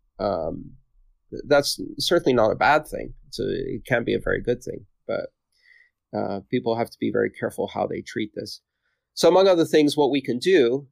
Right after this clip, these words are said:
is, uh, apply whatever skills we have. I-, if you're a graphic designer, um, help improve user interface, user experience. If you're, um, if you're in marketing or accounting or, uh, sales or operations, uh,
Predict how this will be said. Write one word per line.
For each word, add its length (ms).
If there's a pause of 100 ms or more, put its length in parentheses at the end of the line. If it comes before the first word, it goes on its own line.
(140)
is, 800 (200)
uh, 260
apply 340
whatever 240
skills 300
we 120
have. 340 (180)
I-, 420
if 120
you're 220
a 60
graphic 380
designer, 760
um, 540 (280)
help 280
improve 640 (180)
user 300
interface, 580
user 300
experience. 640
If 160
you're, 300 (500)
um, 560
if 180
you're 120
in 80
marketing 500
or 140
accounting 760
or, 400 (380)
uh, 220
sales 680
or 200
operations, 960
uh, 140